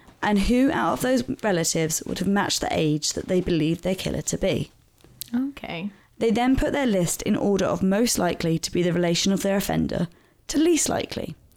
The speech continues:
Speaker 1: explained Senior Investigating Officer, Detective Superintendent Ivan Beasley. The closest partial D N A match was found,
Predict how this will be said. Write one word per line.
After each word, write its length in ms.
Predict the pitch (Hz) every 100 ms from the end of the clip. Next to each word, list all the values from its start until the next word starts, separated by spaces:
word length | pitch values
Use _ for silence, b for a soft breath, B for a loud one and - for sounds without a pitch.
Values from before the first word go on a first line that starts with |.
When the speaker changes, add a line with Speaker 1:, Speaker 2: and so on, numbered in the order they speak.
| b b b
Speaker 1:
explained 460 | - - - 180 170
Senior 380 | - 190 208 233
Investigating 640 | 214 170 - - 165 -
Officer, 500 | - - 170 - 160 B B B
Detective 460 | - - - 220
Superintendent 960 | - 196 196 226 233 180 165 160 165 -
Ivan 360 | - 165 156 165
Beasley. 480 | 190 196 - - - _ _ _ b b b b b b b
The 80 | 226
closest 440 | 226 254 262 302
partial 380 | - 262 233 190
D 200 | 180 208
N 80 | 233
A 120 | 240
match 260 | 233 214 -
was 160 | 127 -
found, 380 | - 156 151